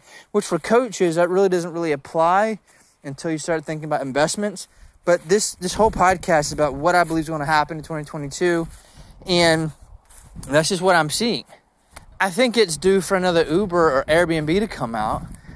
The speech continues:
Um, like, you know, like, you remember, like, you remember how ev-, ev-, everybody was so excited about Uber and Airbnb? Like, these companies come out roaring, and, you know, which Uber was more viral than Airbnb. Airbnb took its time, but then it,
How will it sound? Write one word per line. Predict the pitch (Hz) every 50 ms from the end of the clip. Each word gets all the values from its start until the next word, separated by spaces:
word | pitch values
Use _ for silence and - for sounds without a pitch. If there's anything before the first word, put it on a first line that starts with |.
| - - - - -
Um, | 143 151 151 147 143 143 139 139 - - - - - - - - - - -
like, | 151 156 147 147 127
you | 165 190
know, | 220 208 190
like, | 185 175 160 156
you | 175
remember, | 185 240 285 277
like, | 254 202 - 160
you | 180 233
remember | 277 330 -
how | 208
ev-, | 170 180 165 165 165 165
ev-, | 170 180 170
everybody | 151 156 165 165 185 180 170
was | 156 143
so | 175 175
excited | 156 - - 180 165 165
about | 156 117 - -
Uber | 151 151 165 160 170 196 208 214 175 - - - - _ _ _ _ _ - - - - - - -
and | 135 147
Airbnb? | 156 165 165 160 165 160 156 151 143 156 175 196 202 185 160 - - - - - - _ _ _ _ _ _ _ - -
Like, | - 151 147 143 139
these | 160 180 170
companies | - 202 190 180 165
come | - - 185 180 180
out | 175 185 180 175 -
roaring, | - 165 170 175 170 180 190 202 208 202 185 160
and, | 165 165
you | 170
know, | 170 165 156 156 156 - - - - - - _ _ _ - - - - - - - - -
which | - 139 139 -
Uber | 214 269 233 190 165
was | 156 151 143
more | 156 160 151 135
viral | 123 139 160 185 190 175 160 147 139 139
than | 143 143 139 135 135 139 - - - - -
Airbnb. | 147 151 147 139 135 127 151
Airbnb | 180 170 165 160 151 147 139 151 180 165
took | 147 - 151 -
its | 160 143 135
time, | - 160 156 156 147
but | 139 135 123
then | 156 180 175
it, | 156 131